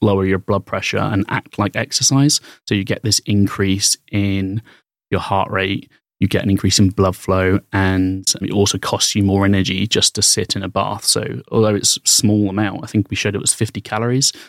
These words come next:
just by sitting in a hot tub. For once, that might not be a lot, but if you did that every day for a few weeks, it starts to add up.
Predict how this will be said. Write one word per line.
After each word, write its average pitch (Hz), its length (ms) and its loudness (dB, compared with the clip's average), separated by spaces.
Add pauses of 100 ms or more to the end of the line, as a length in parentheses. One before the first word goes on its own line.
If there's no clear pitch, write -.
(160)
just - 140 -2
by 101 60 0
sitting - 300 0
in 101 60 -2
a 95 40 -2
hot 104 200 -2
tub. - 260 -4 (200)
For 107 100 2
once, 110 300 2
that - 140 -4
might 104 160 0
not - 140 -6
be 101 100 -2
a 95 60 0
lot, 101 300 0
but 107 120 -2
if - 100 -6
you 104 60 0
did 107 200 0
that - 160 -2
every 101 160 -4
day 98 320 0
for 98 380 0
a - 40 -10 (360)
few 95 160 2
weeks, 98 460 0
it - 60 -8
starts - 280 -2
to 98 140 -6
add 92 100 -2
up. 95 140 -2